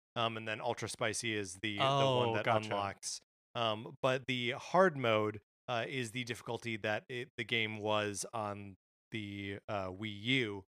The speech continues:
Speaker 1: Um, so that's sort of, like, the default difficulty, and normal is, uh,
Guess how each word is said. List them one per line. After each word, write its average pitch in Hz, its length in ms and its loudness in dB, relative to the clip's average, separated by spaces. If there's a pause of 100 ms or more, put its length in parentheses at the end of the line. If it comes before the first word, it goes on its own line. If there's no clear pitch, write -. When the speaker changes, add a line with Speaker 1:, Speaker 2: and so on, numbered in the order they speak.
(180)
Speaker 1:
Um, 117 120 -8
so 131 140 -2
that's 120 120 0
sort 127 140 0
of, 110 60 -4
like, 107 160 -4
the 107 80 -8
default 110 460 0
difficulty, 101 500 -10
and 101 300 -8
normal 127 580 2 (320)
is, 113 340 -6
uh, 113 280 2